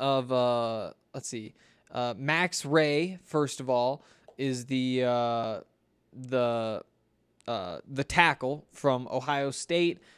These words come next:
who I think has a real chance of filling in for Will Sherman this year, whether it, it is at left tackle or whether they still f-, flip Frank Phillip to,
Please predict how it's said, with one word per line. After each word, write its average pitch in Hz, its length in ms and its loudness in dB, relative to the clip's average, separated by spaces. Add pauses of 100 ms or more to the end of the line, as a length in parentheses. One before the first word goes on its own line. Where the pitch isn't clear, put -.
(120)
who 131 840 0 (1040)
I 151 100 4
think 185 200 2
has 180 160 6
a 170 60 8
real 170 220 8
chance 185 360 2
of 139 260 -2 (340)
filling 156 420 6
in 156 300 0
for 147 640 4 (480)
Will 143 260 2
Sherman 139 400 2
this 110 220 -10
year, 104 260 -10 (100)
whether 135 540 4
it, 139 200 -2
it 147 180 2
is 151 140 2
at 147 100 0
left 139 200 0
tackle 135 320 -2
or 131 60 -2
whether 131 220 0
they 123 100 -4
still 143 260 0
f-, - 180 -10 (140)
flip - 380 -4
Frank 135 260 0
Phillip - 500 -4
to, 120 280 -8